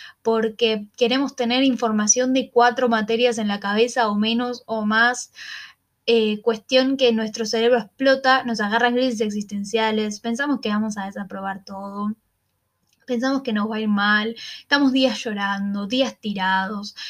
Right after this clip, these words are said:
Encima miramos dos segundos de una serie y nos sentimos mal, pero <laughs> igualmente la seguimos mirando.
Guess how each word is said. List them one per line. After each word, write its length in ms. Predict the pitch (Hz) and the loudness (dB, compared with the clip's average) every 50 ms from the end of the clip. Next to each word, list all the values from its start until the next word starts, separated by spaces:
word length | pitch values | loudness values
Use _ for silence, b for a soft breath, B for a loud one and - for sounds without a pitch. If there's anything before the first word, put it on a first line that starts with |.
| B B B B | B B B B
Encima 420 | - 240 240 214 269 269 277 254 240 | -2 0 0 2 2 4 4 4 4
miramos 460 | 233 233 226 233 240 240 226 220 214 | 4 4 4 4 4 4 2 0 2
dos 240 | 269 294 330 320 - | 2 2 2 2 4
segundos 380 | 277 240 233 233 233 233 214 | 2 4 4 2 0 -2 -2
de 40 | 233 | -2
una 200 | 226 214 202 202 | -2 -2 -4 -4
serie 500 | - - 214 208 214 208 214 220 220 220 | -4 -4 -2 -2 -2 -2 0 0 0 2
y 60 | 220 | 0
nos 140 | 214 214 214 | 0 -2 -2
sentimos 360 | - 226 220 262 262 254 247 | -2 0 2 2 4 4 4
mal, 300 | 220 214 214 214 220 220 | 4 4 4 2 2 2
pero 140 | 226 226 233 | 2 2 2
<laughs> 0 | |
igualmente 840 | 226 208 220 - 294 277 254 233 233 240 240 240 240 233 214 233 226 | 2 2 2 4 4 6 6 6 6 6 4 4 2 2 4 4 4
la 160 | 233 226 214 | 4 4 2
seguimos 520 | - - 247 233 240 269 285 277 254 226 | 2 4 4 4 6 4 4 2 2 2
mirando. 580 | 214 202 202 208 208 202 196 202 202 202 208 | 2 0 2 2 2 2 0 0 -2 -4 -6